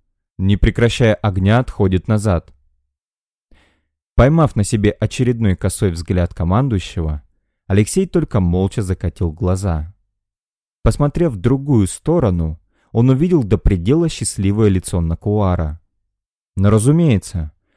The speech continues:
он сидел в кресле, пристегнутый всеми страховочными ремнями. На мостике корабля в момент выхода из гиперспейса, да еще и в боевых условиях. Ни один энсин,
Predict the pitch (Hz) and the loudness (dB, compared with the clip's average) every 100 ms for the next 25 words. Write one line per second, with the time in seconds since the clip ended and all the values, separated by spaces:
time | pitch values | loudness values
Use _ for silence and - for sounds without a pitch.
0 | _ 101 110 104 98 92 - 98 113 - | _ 0 0 2 2 0 0 -2 0 -2
1 | 87 73 - _ _ _ 127 127 - 180 | -4 -6 -10 _ _ _ 2 2 2 2
2 | 147 117 90 80 - - 139 170 170 - | 2 0 0 -2 -6 -2 0 2 -2 -2
3 | 110 - 90 - - 90 87 95 117 101 | -2 -2 -2 -2 -2 0 0 0 0 0
4 | 82 78 78 _ _ _ _ _ - 95 | -2 -4 -8 _ _ _ _ _ -2 2
5 | 95 107 110 107 - 95 95 87 85 90 | 4 4 2 -2 -6 -4 -2 -2 0 0
6 | 120 - _ - 87 95 107 156 175 98 | -2 -6 _ -8 0 2 4 2 0 -2
7 | 90 110 107 98 95 85 87 - - - | 0 2 2 2 0 -2 -2 -2 -2 0
8 | 131 101 87 - 78 - _ _ _ 90 | 2 2 0 -4 -6 -8 _ _ _ -4
9 | 87 104 92 123 139 101 98 87 95 113 | 2 2 2 2 2 4 2 4 0 -2
10 | - 143 135 85 80 - _ _ _ _ | -4 -2 0 0 -2 -6 _ _ _ _
11 | _ _ _ _ _ - 117 117 101 101 | _ _ _ _ _ 0 4 4 4 0
12 | 87 - 120 147 - 82 73 | 0 0 0 0 -4 -6 -6